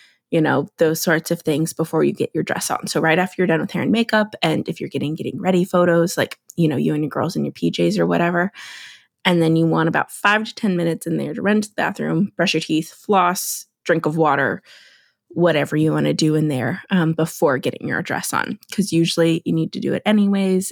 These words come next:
And sometimes if you're running a little late, there's then not enough time. So again, my motto with timelines is, "It's always better to have a little bit of extra time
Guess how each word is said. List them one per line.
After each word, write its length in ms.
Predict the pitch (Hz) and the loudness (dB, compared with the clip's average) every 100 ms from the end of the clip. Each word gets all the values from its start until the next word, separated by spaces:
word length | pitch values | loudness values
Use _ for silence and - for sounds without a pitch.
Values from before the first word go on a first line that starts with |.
| - | -2
And 360 | 160 151 160 - | 0 2 0 -4
sometimes 640 | - 143 - 135 139 - | -6 -4 -2 -2 -2 -4
if 160 | 202 - | -8 -6
you're 100 | 160 | -6
running 180 | 151 | -4
a 60 | 156 | -4
little 240 | 135 151 | -2 0
late, 200 | 156 - | 0 0
there's 200 | 160 165 | -2 -2
then 140 | - 156 | -2 -2
not 140 | 151 | -4
enough 240 | - - - | -4 -8 -8
time. 400 | - 165 165 180 | 0 2 4 2
So 200 | - 165 | 0 0
again, 340 | 160 160 196 - - - - | 2 0 -2 -4 -12 -18 -4
my 80 | 170 | 2
motto 260 | 160 165 160 | 4 4 4
with 100 | 170 | 0
timelines 460 | - 175 170 170 | 0 2 4 4
is, 140 | 160 - | 2 0
"It's 140 | 170 - | -4 -2
always 220 | - 170 | -2 -2
better 180 | 160 170 | -2 -2
to 80 | |
have 140 | 190 - | -4 -4
a 20 | |
little 140 | - | -4
bit 100 | - | -4
of 100 | - | -2
extra 260 | 202 - 208 | -2 -2 -6
time 380 | - 196 185 | 0 2 2